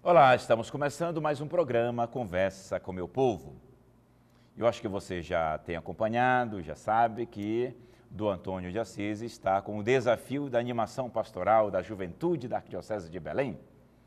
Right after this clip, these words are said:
O desafio é acompanhá-los, conversar com eles, estimulá-los, desafiá-los.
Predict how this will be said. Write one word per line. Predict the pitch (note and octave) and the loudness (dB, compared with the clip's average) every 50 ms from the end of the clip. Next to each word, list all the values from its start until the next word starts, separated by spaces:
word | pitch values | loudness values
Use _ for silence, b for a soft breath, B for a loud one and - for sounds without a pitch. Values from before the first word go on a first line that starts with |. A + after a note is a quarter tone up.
| b b b b b b b b b | b b b b b b b b b
O | b | b
desafio | - F3 G#3 G3 - - - - | -6 -2 -2 -2 -2 -4 -4 -2
é | - | -2
acompanhá-los, | - - - C#3 A2+ - E2 D2+ E2 F#2 G#2+ A2+ G#2+ G2 F2 D#2+ D2 D2 D2 C#2 - - - - | -2 -2 -4 -10 -10 -12 -12 -8 -4 -2 0 0 0 -2 -2 -6 -10 -12 -14 -16 -18 -20 -20 -16
conversar | - E2+ E2+ E2+ - - E2 | -12 -8 -8 -8 -8 -10 -12
com | - - D2+ | -12 -10 -8
eles, | D#2+ G2+ A2+ G#2+ G2 F#2 E2+ D#2+ D#2 D#2 D#2 - - - _ _ b b b b b b b b b | -6 -4 -4 -4 -4 -6 -8 -10 -12 -14 -16 -18 -20 -20 _ _ b b b b b b b b b
estimulá-los, | A#2 A2+ G#2 - - G2+ F2 D#2 D2+ D#2 F#2+ A2+ A#2 A2+ G#2 F#2+ F2+ E2+ D#2+ D#2+ D#2 - - | -8 -8 -6 -8 -10 -10 -10 -8 -4 -2 0 0 0 0 0 -2 -4 -6 -8 -12 -14 -14 -12
desafiá-los. | D#2+ E2+ A#2+ B2 F#2+ A2 E2 - - - D#2 D2+ F#2+ A2+ G#2+ G2 F#2 E2+ D#2+ D#2+ D#2+ - - - | -8 -6 -4 -4 -4 -4 -8 -8 -10 -10 -6 -4 -2 -2 0 -2 -2 -4 -6 -10 -14 -16 -18 -20